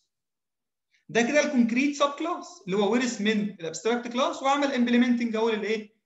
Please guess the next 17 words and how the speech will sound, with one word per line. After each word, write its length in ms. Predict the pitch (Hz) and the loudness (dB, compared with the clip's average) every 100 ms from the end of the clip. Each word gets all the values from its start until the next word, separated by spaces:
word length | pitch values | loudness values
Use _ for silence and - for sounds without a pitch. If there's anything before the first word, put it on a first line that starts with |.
| - | -6
الميثودز 400 | 180 226 220 160 | 0 0 0 -4
دي 140 | 165 | -8
بطريقته. 420 | 202 143 117 - _ | -8 -6 -8 -10 _
تعالى 340 | - 330 302 269 | -6 -2 0 0
كلاس 240 | 262 262 | 0 0
تاني 160 | 262 240 | 0 2
عايز 220 | 240 233 | 2 2
يورث، 340 | 233 170 - | 0 -2 -6
ما 80 | 175 | -4
يورث. 300 | 233 233 - | -2 -4 -6
أو 140 | 165 165 | -8 -6
كلاس 240 | 185 180 | -6 -6
تاني 320 | 190 220 - - _ _ | -4 -4 -6 -12 _ _
اسمه 160 | 160 | -8
rectangle 380 | 156 196 226 226 | -4 -2 -2 -2
بيكستند 540 | 180 165 - 190 190 | -4 -6 -8 -6 -4
الإيه؟ 380 | 175 175 180 180 | -2 -2 -4 -8